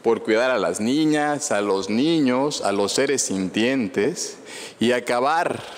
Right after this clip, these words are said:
por fin, con esta barbarie auditiva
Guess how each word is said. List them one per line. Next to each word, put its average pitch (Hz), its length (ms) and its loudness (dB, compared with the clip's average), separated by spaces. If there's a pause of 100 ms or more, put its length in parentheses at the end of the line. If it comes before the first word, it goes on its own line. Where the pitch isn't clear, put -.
(260)
por 110 220 2
fin, 190 500 0 (440)
con 117 220 2
esta 147 300 0
barbarie 120 840 2
auditiva 123 960 2